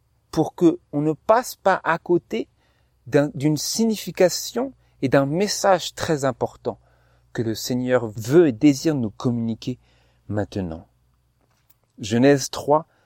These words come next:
verset sept. Et donc, après que Adam et Ève aient mangé du fruit interdit, il est écrit, « Et les yeux de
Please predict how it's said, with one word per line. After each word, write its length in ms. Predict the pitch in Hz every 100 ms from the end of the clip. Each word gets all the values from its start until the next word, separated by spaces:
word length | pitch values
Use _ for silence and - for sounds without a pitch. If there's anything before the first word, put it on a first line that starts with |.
| _ 104
verset 300 | 101 - 101
sept. 480 | - 98 _ _ _ _ _ _ _ _ _ _ _ _ _ _ _ - - _ _ _ _ _ _ _ _ _ -
Et 100 | 120
donc, 380 | 151 131 - _ _ _ _ _ -
après 320 | 156 - 190
que 120 | - 160
Adam 320 | 156 156 156 156
et 120 | -
Ève 300 | 170 156 127 -
aient 140 | 131
mangé 800 | 131 139 170 190 175 139 214 311 _ 147
du 200 | 117 135
fruit 400 | - - 175 -
interdit, 680 | 147 139 156 135 131 196 330 _ _ _ _ _ _ _ _ - - _ _ _ _
il 60 | 123
est 120 | 131
écrit, « 280 | 139 - -
Et 120 | 147
les 580 | 135 147 139 127 127 139
yeux 220 | 214 285 - - - -
de 240 | 123